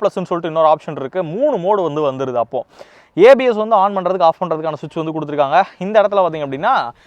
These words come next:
உங்களுக்கு ஹெட்லைட் லெவலர் வந்து இதுல கொடுத்துருக்காங்க. இந்த வண்டியிலேயே க்ரூஸ் கண்ட்ரோல் வந்து வந்துரும். ரைட் சைடு லிவர் பாத்தீங்கன்னாலே தெரியும். க்ரூஸ் கண்ட்ரோலு,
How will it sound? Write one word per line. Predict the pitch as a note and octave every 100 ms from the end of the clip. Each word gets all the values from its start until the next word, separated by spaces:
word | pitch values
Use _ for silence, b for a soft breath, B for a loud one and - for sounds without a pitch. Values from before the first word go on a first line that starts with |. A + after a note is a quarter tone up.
| b _
உங்களுக்கு | D3+ C#3+ F3
ஹெட்லைட் | G3+ C4+
லெவலர் | F3+ D3+ G3+ G#3+
வந்து | D#3+ E3+ D3
இதுல |
கொடுத்துருக்காங்க. | C#3 C#3 C#3 B2 A2 b b b
இந்த | F#3 G#3
வண்டியிலேயே | B3 C#4+ D4 D4
க்ரூஸ் | C4+ D#4+ -
கண்ட்ரோல் | B3+ G#3+ G3 F#3 G3+
வந்து | F#3
வந்துரும். | E3+ E3+ A3 A#3+
ரைட் | C#3+ F#3 G#3
சைடு | G3
லிவர் | F3 F#3+ F3+
பாத்தீங்கன்னாலே | F3 E3+ E3 E3
தெரியும். | D#3+ F3 F3
க்ரூஸ் | G3 G3+
கண்ட்ரோலு, | F#3 E3 E3 D#3